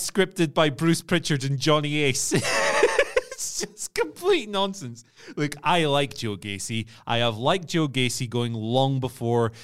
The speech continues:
his W W E run. I liked him in C Z W. I liked him elsewhere in the Indies. I liked his Evolved run, uh, towards the end of that promotion's life. And he comes across as a very nice guy. He's a very capable guy, but this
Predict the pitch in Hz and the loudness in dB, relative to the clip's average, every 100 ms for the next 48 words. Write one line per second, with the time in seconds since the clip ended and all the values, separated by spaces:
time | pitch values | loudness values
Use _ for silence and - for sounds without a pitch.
0 | - 117 104 117 110 110 110 110 107 104 | -10 -6 -2 0 0 -2 -2 -2 -2 -4
1 | 90 87 92 87 90 92 87 90 - 92 | -6 -10 -12 -10 -10 -12 -16 -12 -12 -12
2 | 92 90 175 170 165 160 110 95 92 90 | -12 -2 0 2 0 0 -2 -2 -6 -10
3 | 92 - 147 147 143 143 143 139 - 202 | -8 -6 -4 -2 -4 -4 -6 -8 -6 -4
4 | 107 113 139 131 160 190 226 226 - 127 | -4 -4 -4 -2 -2 0 2 0 0 0
5 | 92 85 - - - 104 113 123 113 117 | 0 -2 -14 -16 -8 -6 -6 -6 -4 -4
6 | 127 127 127 131 131 185 185 156 117 104 | -2 -2 0 -2 2 2 2 -2 -4 -4
7 | - 90 87 92 82 - _ - - 95 | -8 -12 -12 -14 -16 -18 _ -20 -12 -12
8 | 95 127 117 113 - 123 113 110 - - | -8 -8 -6 -10 -8 -6 -6 -6 -12 -16
9 | _ _ 110 113 101 123 127 127 120 117 | _ _ -8 -8 -4 0 0 0 0 -2
10 | 113 - 107 98 101 101 104 101 110 120 | -2 -4 -4 -2 -2 -6 -10 -8 -4 -4
11 | 110 - 101 101 95 92 92 107 98 98 | -4 -6 -10 -8 -8 -10 -10 -6 -4 -6
12 | 95 92 107 180 180 | -8 -8 0 2 0